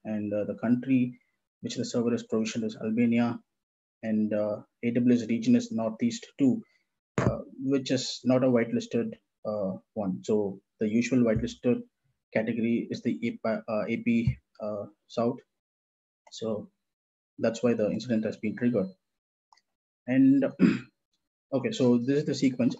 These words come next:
And if you want to, uh, investigate further, let's say, uh, as a soc analyst, I would like to see the raw events as well, right? Uh, I can easily do that.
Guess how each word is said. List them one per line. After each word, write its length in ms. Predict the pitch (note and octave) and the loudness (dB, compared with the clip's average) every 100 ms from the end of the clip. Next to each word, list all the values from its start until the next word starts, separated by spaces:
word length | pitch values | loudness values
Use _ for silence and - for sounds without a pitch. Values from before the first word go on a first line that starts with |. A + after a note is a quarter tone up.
| C3+ | 0
And 380 | C3+ C3+ C3 C3 - _ _ | 4 6 4 2 -10 _ _
if 120 | C#3+ | -2
you 100 | D#3+ | 2
want 220 | D#3 F3+ F#3 | 6 6 6
to, 280 | F3+ D3 - | 6 4 2
uh, 140 | A#2+ | 0
investigate 680 | A2+ B2 B2+ - B2+ C3+ B2 - _ | 6 6 6 0 0 2 0 -8 _
further, 420 | - C3+ B2+ A2 G#2+ - | 2 4 6 4 2 -4
let's 240 | A2+ A2 | -4 0
say, 260 | A#2+ A#2 A2+ - A#2 | 0 0 -2 -8 -12
uh, 80 | - | -6
as 120 | A#2+ | -2
a 100 | B2+ | -2
soc 200 | A2+ A#2 A2+ | 0 -2 0
analyst, 320 | A#2+ A2+ A2+ | 0 0 0
I 60 | A2+ | -2
would 160 | A2 | 0
like 220 | A2 A2+ A#2 | 0 0 0
to 180 | A#2 | 0
see 160 | A2+ A#2+ | 0 0
the 120 | A2+ | 0
raw 220 | A2 A2 A#2 | 2 2 2
events 300 | A#2 A#2 A2+ | 0 0 0
as 140 | G#2+ - | -4 -4
well, 120 | G2 - _ _ _ _ _ | -6 -8 _ _ _ _ _
right? 200 | A#2+ A#2+ - | -2 0 0
Uh, 100 | G#2+ | -2
I 100 | A2 | -2
can 220 | A2+ A#2 | -2 0
easily 260 | A#2 B2 | 2 2
do 160 | A#2+ A2 | 2 2
that. 180 | G2 | -2